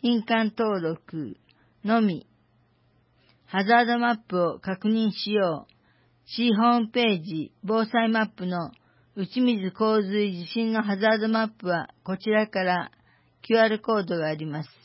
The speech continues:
災害情報がメールで届く。登録すると市から防災、気象、地震などの情報が配信されます。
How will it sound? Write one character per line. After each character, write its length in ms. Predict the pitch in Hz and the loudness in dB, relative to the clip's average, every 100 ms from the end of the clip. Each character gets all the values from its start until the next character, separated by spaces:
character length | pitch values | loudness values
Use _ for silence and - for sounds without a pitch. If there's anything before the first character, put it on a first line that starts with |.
| _ 202 185 _ _ _ _ _ _ _ _ _ | _ -20 -20 _ _ _ _ _ _ _ _ _
災 200 | 233 240 | 2 4
害 300 | 240 247 240 | 4 4 4
情 200 | 208 233 214 | 4 4 4
報 220 | 185 175 | 2 0
が 260 | 165 160 143 | 0 -2 -2
メ 260 | 202 226 | 0 0
ー 20 | 220 | 0
ル 140 | 220 | 0
で 80 | 208 | -2
届 360 | 214 208 196 | -2 -2 -2
く。 260 | - 151 - _ _ _ _ _ | -6 -12 -12 _ _ _ _ _
登 240 | 240 247 240 | 2 4 4
録 180 | 226 | 2
す 100 | - | -4
る 180 | 240 226 | -2 -2
と 280 | - 175 - | -2 -4 -4
市 180 | - - | -10 -6
か 80 | - 202 | 0 2
ら 260 | 170 135 - | 2 -2 -6
防 260 | 196 220 | -2 0
災、 320 | 214 233 220 214 | 0 2 2 2
気 60 | - - | -6 -2
象、 240 | 208 196 190 | 0 2 0
地 100 | 208 | -6
震 300 | - 226 226 | -4 -2 0
な 140 | 226 | -2
ど 140 | 196 | -2
の 280 | 185 185 180 - _ _ _ | -2 -2 -4 -8 _ _ _
情 220 | 208 220 208 | 0 2 4
報 300 | 214 220 208 | 2 0 0
が 320 | 208 202 - | 2 0 -2
配 300 | - 208 214 | -4 0 0
信 240 | 208 220 208 | 0 -2 -2
さ 180 | 220 | -2
れ 120 | 196 190 | -4 -2
ま 160 | |
す。 60 | 196 | -4